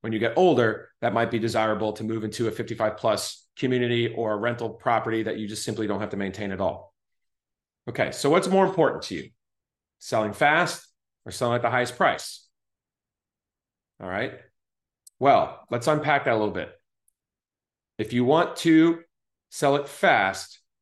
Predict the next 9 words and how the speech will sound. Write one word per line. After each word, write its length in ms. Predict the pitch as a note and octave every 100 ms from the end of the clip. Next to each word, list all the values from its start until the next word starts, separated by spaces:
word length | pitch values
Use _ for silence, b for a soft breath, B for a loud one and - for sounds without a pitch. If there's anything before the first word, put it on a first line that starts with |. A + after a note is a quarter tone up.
| _ _
you 80 | A#2+
need 180 | C3 C3
to 80 | C#3
sell 400 | C3+ - A#2+ A#2+
it 200 | A#2+ -
at 320 | G#2+ G2+ - - _ _ _ _ _ _ _ _ _ _ _ _ _ _ _
the 100 | A#2+
right 280 | A2 A2+ G#2+
price. 500 | - E2+ - - -